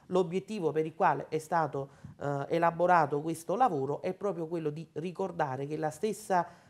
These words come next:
lo stesso zelo, la stessa fede che è stata propria dei padri e dei pionieri pentecostali possa accompagnare anche oggi, eh, la Chiesa pentecostale.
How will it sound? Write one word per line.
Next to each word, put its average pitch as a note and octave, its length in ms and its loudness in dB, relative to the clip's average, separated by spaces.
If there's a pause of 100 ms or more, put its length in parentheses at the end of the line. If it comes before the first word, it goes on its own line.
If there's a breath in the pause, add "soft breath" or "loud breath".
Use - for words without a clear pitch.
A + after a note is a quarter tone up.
lo - 120 -2
stesso G3+ 440 -2
zelo, D#3 320 2
la C#3+ 120 -4
stessa F#3+ 380 -4
fede C#3+ 380 0
che C#3+ 120 -4
è - 20 -6
stata D#3 360 0
propria D3 440 -4
dei D3 160 -6
padri C#3 520 2 (240 loud breath)
e - 140 -4
dei E3 140 -2
pionieri F3+ 400 0
pentecostali F#3 640 -2
possa G3+ 320 -2
accompagnare E3+ 800 -2
anche E3 280 -4
oggi, C3 380 -2 (400 loud breath)
eh, - 100 -6 (400)
la F3 260 4
Chiesa C#3+ 480 -4 (200)
pentecostale. C3 960 -2